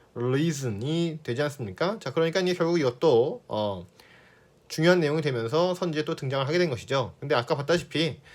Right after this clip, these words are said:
예, 동아시아 쪽에서 이 랑케의,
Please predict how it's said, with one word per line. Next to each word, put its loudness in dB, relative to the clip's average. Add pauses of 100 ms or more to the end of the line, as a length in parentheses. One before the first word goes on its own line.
(220)
예, 0
동아시아 2
쪽에서 0
이 -2
랑케의, 0